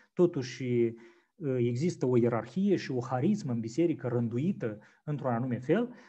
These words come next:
dar, ă, să știți un lucru, că dacă vrem, Dumnezeu nu ne lasă fără povățuire. Și la un anumit timp, într-un anumit loc, ne va scoate în față omul potrivit care ne va, ă,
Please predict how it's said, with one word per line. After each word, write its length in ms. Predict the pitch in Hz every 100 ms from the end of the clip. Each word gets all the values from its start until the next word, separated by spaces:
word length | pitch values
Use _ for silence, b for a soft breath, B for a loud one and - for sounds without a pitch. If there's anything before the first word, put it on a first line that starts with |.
| B
dar, 420 | - 123 151 151
ă, 180 | 147 143
să 180 | 127 156
știți 320 | - 240 196
un 100 | 185
lucru, 260 | 175 160 120
că 120 | 127
dacă 300 | 120 123 131
vrem, 540 | 110 147 151 156 208 - -
Dumnezeu 400 | 147 147 165 185
nu 100 | 190
ne 120 | 147
lasă 320 | 113 95 120
fără 200 | - 120
povățuire. 680 | 120 113 110 117 104 - _ _ _ _ _ _ _
Și 240 | - -
la 120 | 127 120
un 160 | 127
anumit 360 | 139 175 208 -
timp, 320 | 175 214 208 - - - _ _
într-un 320 | 127 123 131
anumit 280 | 131 160 170
loc, 260 | 143 196 -
ne 140 | 135
va 100 | 123
scoate 420 | 117 - 220 214
în 100 | 135
față 320 | 127 180 185
omul 340 | 135 190 208 131
potrivit 560 | 131 123 110 151 190 b b b b
care 260 | - 139 127
ne 240 | 120 160
va, 380 | 139 127 123 117 B B B _
ă, 560 | 131 123 120 117 113